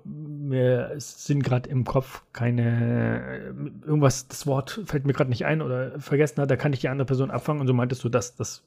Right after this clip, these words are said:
geht halt bei einer Person nicht, deswegen, ja, auf jeden Fall die Episode, nächste Episode werde ich auf jeden Fall alleine und mal gucken, ob ich jemand finde. Zum aktuellen Zeitpunkt sieht es nicht so aus, aber ja.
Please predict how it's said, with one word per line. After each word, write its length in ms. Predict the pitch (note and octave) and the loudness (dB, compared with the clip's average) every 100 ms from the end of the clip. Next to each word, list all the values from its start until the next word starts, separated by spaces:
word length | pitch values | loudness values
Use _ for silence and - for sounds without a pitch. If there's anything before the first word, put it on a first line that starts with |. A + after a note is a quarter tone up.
| _ | _
geht 180 | C#3 | 2
halt 100 | C#3 | 2
bei 100 | C3+ | 0
einer 160 | C#3+ D3 | 2 2
Person 320 | D#3+ C#3+ C#3+ | 4 4 6
nicht, 220 | E3 G3+ | 4 2
deswegen, 420 | D3 - D#3+ E3+ F3+ - - - - _ _ _ _ | -2 4 6 6 2 -8 -20 -20 -20 _ _ _ _
ja, 180 | C3+ F2+ - | 0 0 -6
auf 120 | - E3+ | 2 10
jeden 100 | A3 | 10
Fall 80 | A3 | 12
die 100 | A3 | 8
Episode, 260 | G#3 A3 | 8 8
nächste 280 | G#3 A3 A3 | 8 6 2
Episode 280 | G3 A3 G3 | 2 6 8
werde 140 | F3+ | 6
ich 140 | D3+ D3 | 6 2
auf 80 | |
jeden 140 | B2+ D#3+ | 4 4
Fall 120 | F3 | 4
alleine 260 | D#3+ D#3+ E3 | 4 4 4
und 100 | D3+ | 2
mal 120 | C#3+ | 2
gucken, 400 | - F#3 - D#3 | 6 4 4 0
ob 80 | C#3 | 2
ich 80 | |
jemand 220 | C3+ C#3 B2+ | 4 2 2
finde. 280 | E3 E3+ | 4 4
Zum 200 | E3+ D3+ | 4 -2
aktuellen 340 | D3+ - D#3 C#3 | -2 0 0 -2
Zeitpunkt 480 | - D3 C#3 D3 B2+ | -2 -4 -2 -4 -2
sieht 140 | C3+ | -2
es 180 | B2+ - | -2 4
nicht 180 | E3 - | 4 4
so 140 | - | 0
aus, 340 | C3+ E3 F3+ | 4 4 4
aber 340 | C#3 B2+ C3+ D#3 | 0 2 2 2
ja. 180 | B2+ F#2 | -2 -4